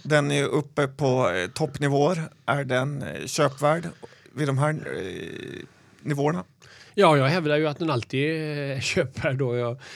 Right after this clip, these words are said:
Speaker 2: den kostar ju då trettiotvåtusen dollar nittonhundranittiosju. Det är ju en ganska bra placering och A-aktien kostar ju nu tvåhundrafemtiotusen dollar. Och om man räknar på det där, va, så är det ju då investeringar. Alltså investeringarna,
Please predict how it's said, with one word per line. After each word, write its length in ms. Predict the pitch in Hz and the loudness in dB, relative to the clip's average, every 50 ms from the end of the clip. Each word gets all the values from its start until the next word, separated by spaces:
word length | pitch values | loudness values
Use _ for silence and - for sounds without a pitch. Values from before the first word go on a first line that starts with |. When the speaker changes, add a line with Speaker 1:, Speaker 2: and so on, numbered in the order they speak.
| - - - - | -18 -16 -12 -10
Speaker 2:
den 100 | 135 127 | -8 -4
kostar 340 | - 139 131 - - 120 123 | -2 -2 -2 -2 -2 -2 0
ju 120 | 131 139 | 2 2
då 120 | 139 131 | 2 0
trettiotvåtusen 1080 | 123 - 135 127 117 - _ - 135 131 135 131 - 147 151 143 165 160 131 139 160 151 | 0 0 -2 -4 -4 -4 _ -6 -2 -2 -2 0 2 2 2 4 4 2 2 2 2 2
dollar 280 | 156 143 135 135 143 | 4 4 4 2 2
nittonhundranittiosju. 680 | 151 156 135 147 139 143 143 135 139 131 143 139 151 156 | 0 0 -2 -2 -2 -2 0 0 0 2 2 2 0 -2
Det 120 | 135 147 | -4 -8
är 20 | 127 | -6
ju 40 | |
en 60 | 127 135 | -6 -6
ganska 240 | 131 123 - 143 | -6 -6 -6 -6
bra 180 | 135 127 123 117 | -4 -4 -4 -4
placering 380 | 123 131 123 - 131 110 110 117 | -4 -8 -8 -6 -6 -6 -6 -6
och 300 | 123 123 123 123 113 - | -6 -6 -4 -4 -6 -6
A-aktien 260 | 107 - - 131 131 | -8 -8 -10 -10 -8
kostar 280 | 131 120 - - 120 | -8 -10 -8 -8 -8
ju 60 | 120 120 | -8 -8
nu 140 | 117 117 | -8 -8
tvåhundrafemtiotusen 880 | 113 - 123 117 107 107 - 123 110 85 - 117 110 135 120 - - 120 | -10 -8 -10 -8 -8 -6 -8 -8 -8 -8 -12 -8 -6 -6 -6 -4 -6 -6
dollar. 340 | 113 104 101 101 101 107 113 | -6 -6 -8 -10 -10 -8 -6
Och 100 | 117 117 | -4 -4
om 60 | 117 | -4
man 220 | 120 120 120 117 110 - - - - - - - - | -4 -4 -6 -6 -8 -12 -20 -20 -20 -20 -20 -12 -2
räknar 500 | - 151 143 123 107 - - 131 147 151 | 0 0 0 0 -2 -4 0 0 2 4
på 120 | 156 165 | 4 4
det 100 | 156 156 | 4 6
där, 160 | 147 135 113 | 4 4 2
va, 140 | 110 110 104 | 0 -4 -6
så 100 | 104 - | -6 -6
är 220 | 139 143 135 123 117 | -4 -2 -2 -2 0
det 100 | 127 151 | 0 0
ju 80 | 175 | 2
då 140 | 170 156 143 | 2 2 4
investeringar. 800 | 135 131 127 135 123 - - 139 120 113 107 113 110 117 110 110 | 4 4 2 2 0 2 2 2 2 2 0 -2 -4 -4 -4 -4
Alltså 200 | 117 113 - 131 | -6 -6 -6 -6
investeringarna, 1040 | 139 147 143 131 127 127 127 - 151 151 147 147 147 143 143 139 135 135 139 139 | -6 -4 -4 -2 -2 -4 -2 0 0 0 2 2 0 0 0 -2 -2 -2 -2 -2